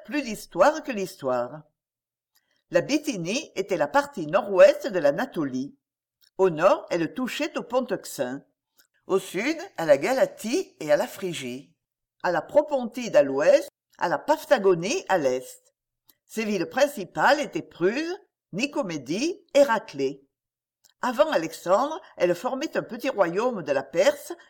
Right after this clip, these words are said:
gouverné par Zipétès. Alexandre prit, en passant, ce royaume dans ce manteau macédonien, sur le patron duquel il devait tailler Alexandrie,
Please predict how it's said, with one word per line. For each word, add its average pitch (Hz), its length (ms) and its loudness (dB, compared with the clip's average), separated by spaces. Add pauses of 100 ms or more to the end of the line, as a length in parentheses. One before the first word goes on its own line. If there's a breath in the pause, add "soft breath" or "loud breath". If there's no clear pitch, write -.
(120)
gouverné 196 540 -2
par 143 220 -6
Zipétès. 147 880 -4 (580 soft breath)
Alexandre 214 640 0
prit, 254 460 -4
en 175 140 -4
passant, 208 500 -6 (160 loud breath)
ce - 140 -4
royaume 277 540 -2
dans 196 140 0
ce 180 140 -10
manteau 240 400 -4
macédonien, 175 800 -4 (240 loud breath)
sur 170 180 -6
le 147 140 -4
patron 285 320 -2
duquel 190 440 2
il 240 120 -4
devait 151 260 -4
tailler 240 360 -2
Alexandrie, 165 880 -2